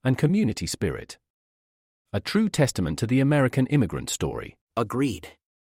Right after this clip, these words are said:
Speaker 2: William Mender was a man who came to the U S with a dream and, despite all odds,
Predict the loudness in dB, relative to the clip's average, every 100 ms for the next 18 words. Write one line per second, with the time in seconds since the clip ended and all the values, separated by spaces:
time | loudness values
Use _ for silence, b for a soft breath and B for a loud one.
0 | _ _ _ _ _ -2 0 2 2 2
1 | 2 2 2 0 0 0 0 0 -2 -2
2 | -2 0 0 0 -2 0 0 0 -2 -4
3 | -4 -4 -2 -2 -4 -8 -12 -14 _ -2
4 | -2 0 -4 -4 -2 -2 -4 -6 -8 -2
5 | -2 -2